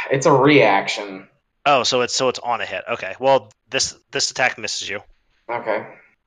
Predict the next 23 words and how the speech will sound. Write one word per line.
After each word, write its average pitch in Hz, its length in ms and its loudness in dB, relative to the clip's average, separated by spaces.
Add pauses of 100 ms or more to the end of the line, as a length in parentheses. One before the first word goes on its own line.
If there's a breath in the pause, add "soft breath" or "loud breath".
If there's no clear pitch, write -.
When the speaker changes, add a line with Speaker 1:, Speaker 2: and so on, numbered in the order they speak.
(320)
Speaker 2:
And 104 80 -18
the 104 40 -10
second 156 320 0
attack, 113 520 -2
as 107 160 -2
he, 110 160 -2
as 113 160 0
the - 80 -6
claw 151 320 6
misses, 139 360 0
he 127 80 -4
kinda 123 220 0
brings 143 300 -2
his 131 160 -6
mouth 123 260 -2
over 123 220 2
his 127 160 -2
arm 113 320 2
to 117 60 0
go 110 140 0
for 104 180 -2
a 104 40 0
bite. 101 400 0